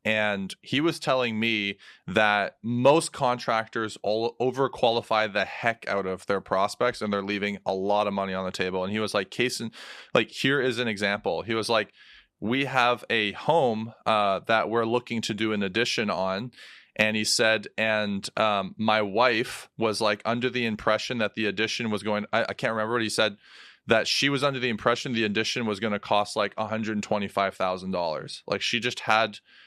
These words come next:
that price in her head of, like, that's probably what it's gonna cost. And then she came to Brian, was like, "Yeah, so, like, I'm thinking it's probably gonna be around this range. Like, what do you think?"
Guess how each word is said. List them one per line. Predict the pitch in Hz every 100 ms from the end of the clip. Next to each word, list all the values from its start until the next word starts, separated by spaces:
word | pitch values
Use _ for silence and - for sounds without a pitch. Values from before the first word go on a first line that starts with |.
| _ -
that | 92 107 107 - _
price | - 104 104 - - -
in | 107 104
her | - 98
head | - 90 101 110
of, | 98
like, | 95 92
that's | 101 98
probably | - 104 101
what | 95
it's | 92
gonna | - 92
cost. | - 90 92 - - - - - - - -
And | 113
then | 117 110
she | - 135 120
came | 123 117
to | 101
Brian, | 107 113 110
was | 101 104
like, | 98 95
"Yeah, | 117 127 117
so, | 107 117
like, | 113 110
I'm | 113
thinking | 147 135 131 127 120 131
it's | 113
probably | - 117 113
gonna | 107
be | 107
around | 107 104
this | 101 101
range. | 107 104 104
Like, | 101
what | 101
do | 98
you | 98
think?" | 101 98